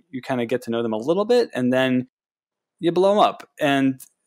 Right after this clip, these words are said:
basically the carnage of that terrorist scene is left out. It's kind of like it happens, and then we cut away to somewhere else, and then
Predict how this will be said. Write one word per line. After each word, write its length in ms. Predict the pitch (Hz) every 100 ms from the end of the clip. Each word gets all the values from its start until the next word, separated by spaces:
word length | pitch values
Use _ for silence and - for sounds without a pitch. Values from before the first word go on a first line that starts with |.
| _ _ _ - -
basically 380 | 170 175 175 151
the 100 | 123
carnage 560 | - - 151 170 180 185
of 140 | 175
that 280 | 175 165 -
terrorist 600 | - 175 180 180 - -
scene 320 | 185 180 180
is 360 | 156 135 127 -
left 400 | - 135 131 -
out. 380 | 120 120 104 -
It's 160 | 127 -
kind 220 | 143 143
of 120 | 135
like 260 | 120 113 - _ _ _ 131
it 80 |
happens, 600 | 120 147 156 185 185 175 -
and 180 | 131
then 160 | 131 127
we 100 | 123
cut 260 | 120 143 127
away 280 | 120 120
to 140 | 120 117
somewhere 340 | - 120 117
else, 260 | 117 120 -
and 180 | 123 123
then 300 | 127 123